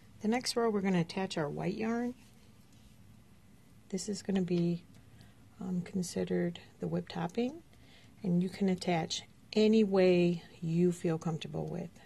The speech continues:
There are lots of ways to attach. There's no right way, there's no wrong way. It's whatever you feel comfortable with. And this is how I'll attach,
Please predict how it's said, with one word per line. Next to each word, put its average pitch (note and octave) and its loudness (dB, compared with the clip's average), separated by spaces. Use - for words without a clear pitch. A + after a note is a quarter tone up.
There E3 -4
are E3+ -4
lots F3 -4
of F#3+ 2
ways F#3 2
to G3 -2
attach. G#3 -2
There's E3 -2
no F3+ 2
right F#3 2
way, F3+ 2
there's D#3+ -10
no E3+ 4
wrong E3 2
way. E3 2
It's - -8
whatever G#3+ 0
you G#3 2
feel F3+ 0
comfortable D#3+ -8
with. D#3+ -8
And E3+ 2
this F3+ 0
is F3 -2
how E3+ -2
I'll D#3+ -2
attach, B3 -6